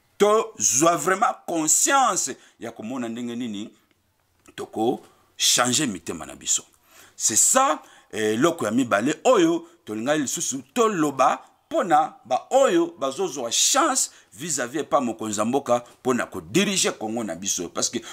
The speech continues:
tozomona lelo monguna aza na ba stratégie ebele. Tala kaka niveau oyo tosi tokomi nango. Tozalaki déjà infiltré makasi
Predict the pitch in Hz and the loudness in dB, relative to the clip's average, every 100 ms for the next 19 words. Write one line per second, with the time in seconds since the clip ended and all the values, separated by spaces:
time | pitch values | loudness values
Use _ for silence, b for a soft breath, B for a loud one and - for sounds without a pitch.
0 | B - 143 247 226 208 196 156 147 175 | B 0 2 4 6 4 4 4 6 4
1 | 196 254 269 B B - 160 185 190 247 | 6 4 4 B B 0 2 2 0 0
2 | 240 226 - B - 160 160 277 277 220 | 4 2 0 B 2 2 4 0 2 2
3 | 180 180 175 - 190 180 180 180 196 214 | 2 0 0 -2 -2 0 -2 -2 0 0
4 | 151 151 151 117 b b b _ 285 302 | 0 -4 -4 -6 b b b _ 2 4
5 | 285 285 285 262 156 151 160 151 160 - | 4 2 2 2 0 0 -4 -6 -4 -4
6 | 185 165 123 107 - 110 - 110 107 90 | 2 0 0 -8 -8 -10 -10 -6 -6 -6
7 | 85 85 b b b _ - 202 202 214 | -8 -12 b b b _ 4 4 6 4
8 | 214 262 285 190 175 233 240 180 180 - | 4 0 -4 -2 0 2 -2 -4 -10 -10
9 | 175 - 247 240 233 165 160 151 - - | -14 -10 -6 -6 -4 -4 -2 0 2 0